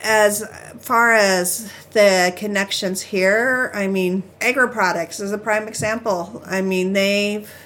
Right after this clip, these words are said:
I've reached out to them, or I've s-, sent their names to manufacturers from our coalition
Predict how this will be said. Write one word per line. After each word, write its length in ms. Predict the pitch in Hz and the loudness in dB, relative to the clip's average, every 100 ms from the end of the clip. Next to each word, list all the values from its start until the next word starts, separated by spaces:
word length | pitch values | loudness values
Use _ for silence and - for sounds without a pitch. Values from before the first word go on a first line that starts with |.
| - - - - - | -20 -20 -20 -20 -10
I've 260 | 196 208 214 | 0 0 2
reached 360 | 214 214 - 220 | 0 0 -2 0
out 260 | 208 208 | 0 -2
to 600 | 226 214 208 208 - - | -2 0 2 0 -2 -4
them, 720 | - 202 202 202 226 233 240 - - | 2 2 4 2 0 -4 -6 -12 -4
or 220 | 202 185 | 2 4
I've 160 | 196 202 | 4 2
s-, 320 | - 160 214 | -4 -8 -8
sent 320 | - 226 214 | -2 -2 0
their 140 | 226 214 | -2 0
names 500 | 208 214 214 220 - | 2 0 -2 -6 -6
to 100 | 220 | -2
manufacturers 800 | 208 214 208 214 202 202 226 220 | -2 -2 -2 -2 -2 0 -2 -2
from 180 | 214 190 | -2 0
our 140 | 180 | 0
coalition 880 | 180 226 202 196 214 - 262 269 277 | 0 -2 2 2 0 0 -4 -4 -6